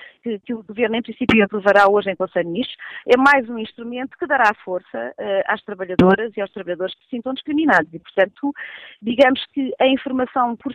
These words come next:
si é importante, mas o complemento com outros instrumentos,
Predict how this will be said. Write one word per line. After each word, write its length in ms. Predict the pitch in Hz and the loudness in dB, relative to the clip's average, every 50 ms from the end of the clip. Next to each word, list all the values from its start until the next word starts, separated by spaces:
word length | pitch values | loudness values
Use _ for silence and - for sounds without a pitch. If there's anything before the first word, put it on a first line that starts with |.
| - - | -12 -14
si 300 | - 277 254 233 196 170 - _ - - - - - _ | -10 -8 -8 -8 -8 -12 -14 _ -20 -20 -20 -20 -16 _
é 160 | - 214 214 208 | 0 2 2 2
importante, 560 | 208 - - 202 _ - 196 196 208 247 _ - 320 294 | 0 -4 -6 -8 _ 0 0 0 0 -2 _ -10 -4 0
mas 180 | 285 294 262 247 | 0 0 0 0
o 60 | 269 - | 0 2
complemento 560 | - 285 254 277 285 269 285 277 240 220 - - | 2 2 2 2 -4 -2 -2 -2 -4 -6 -10 -8
com 100 | - 202 | -4 -2
outros 280 | 202 208 208 214 208 208 | -2 -2 -2 -4 -8 -12
instrumentos, 800 | 214 202 - - - 240 233 226 226 240 - - 370 381 - | -12 -12 -10 -8 -6 -2 0 0 0 0 -2 -2 -4 -4 -2